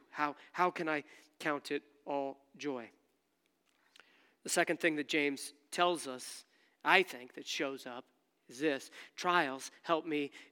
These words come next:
be consciously aware of my need for Jesus. Here's what I know about you. Some of you, I don't even know your name. You don't even know mine. I've said it a couple times. It's Aaron, <laughs> okay? You done messed up, A A Ron.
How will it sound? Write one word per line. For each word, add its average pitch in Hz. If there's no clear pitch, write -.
be 147
consciously 175
aware 139
of 135
my 135
need 123
for 131
Jesus. 127
Here's 165
what 170
I 156
know 170
about 139
you. 131
Some 175
of 160
you, 160
I 147
don't 143
even 151
know 156
your 160
name. 156
You 147
don't 143
even 147
know 156
mine. 160
I've 131
said 147
it 147
a 151
couple 160
times. -
It's 143
Aaron, 135
<laughs> -
okay? 170
You 170
done 165
messed 160
up, 151
A 139
A -
Ron. 143